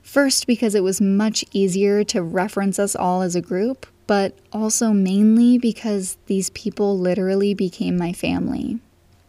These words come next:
So this grieving process actually started back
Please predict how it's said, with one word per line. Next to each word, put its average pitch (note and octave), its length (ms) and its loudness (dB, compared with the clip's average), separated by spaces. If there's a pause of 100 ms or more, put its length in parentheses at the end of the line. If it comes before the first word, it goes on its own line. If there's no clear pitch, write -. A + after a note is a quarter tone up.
(340)
So - 160 0
this C4 220 -2
grieving A3+ 400 2
process A3 720 -2
actually G3+ 400 -6
started G3 720 -4
back G3 340 -8